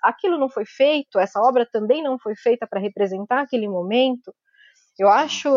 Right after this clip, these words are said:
Speaker 1: assim, essa obra super significativa e é uma das minhas preferidas.
Speaker 2: O, o, de quando que é esse, esse jazigo?
Speaker 1: É de quarenta e, quarenta e cinco, se não me engano, são quarenta e três, quarenta e cinco, mas é de mil novecentos e quarenta e alguma coisa.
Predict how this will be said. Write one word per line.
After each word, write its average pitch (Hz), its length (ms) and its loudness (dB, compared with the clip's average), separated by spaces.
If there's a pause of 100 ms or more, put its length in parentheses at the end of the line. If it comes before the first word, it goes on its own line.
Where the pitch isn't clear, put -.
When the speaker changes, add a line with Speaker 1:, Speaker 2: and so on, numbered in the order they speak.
Speaker 1:
assim, 233 340 0
essa 233 220 2
obra 233 180 2
super - 400 -4
significativa 240 1000 -4 (260)
e 214 80 2
é 208 80 6
uma 254 140 2
das 226 160 2
minhas 233 240 -4
preferidas. 185 800 -4 (720)
Speaker 2:
O, 120 480 -2
o, 110 80 -8
de 160 160 0
quando 151 320 2
que 123 100 -2
é 110 240 4
esse, 101 640 -6 (140)
esse 117 240 -4
jazigo? 107 560 -4 (580)
Speaker 1:
É 214 100 -6
de 226 300 -6 (460)
quarenta 285 960 2
e, 254 180 -4 (720)
quarenta 254 340 0
e 311 60 0
cinco, 262 560 -2
se 220 140 -10
não 202 80 -4
me 202 80 -4
engano, 214 140 -4
são 277 140 -14
quarenta 226 380 -2
e - 80 0
três, 208 300 0
quarenta 190 240 -4
e - 20 -10
cinco, 240 160 -6
mas 240 140 0
é 220 320 4
de 202 160 -6
mil 226 180 0
novecentos 240 400 -4
e 233 40 -16
quarenta 220 520 0
e 220 60 4
alguma 220 320 2
coisa. 170 520 -2